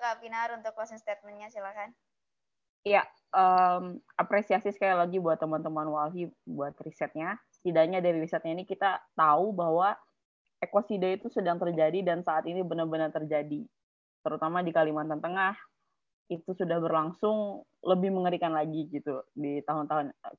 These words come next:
Speaker 2: Kita bisa bayangkan tahun yang akan datang akan seperti apa. Makanya buat, buat saya pribadi ini juga untuk ingin mengajak anak-anak muda bahwa lebih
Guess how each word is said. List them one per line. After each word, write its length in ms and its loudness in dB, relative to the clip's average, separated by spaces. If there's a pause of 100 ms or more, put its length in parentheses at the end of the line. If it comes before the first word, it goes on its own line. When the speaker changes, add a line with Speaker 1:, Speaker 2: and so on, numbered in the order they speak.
Speaker 2:
Kita 160 -4
bisa 240 -2
bayangkan 400 4
tahun 240 0
yang 80 -4
akan 160 -4
datang 240 -2
akan 160 -4
seperti 240 -8
apa. 400 -2 (480)
Makanya 400 2 (480)
buat, 320 4
buat 240 4
saya 160 4
pribadi 480 2
ini 160 0
juga 400 8 (320)
untuk 480 -2 (240)
ingin 240 2
mengajak 320 4
anak-anak 400 -2
muda 320 2
bahwa 560 8
lebih 400 -2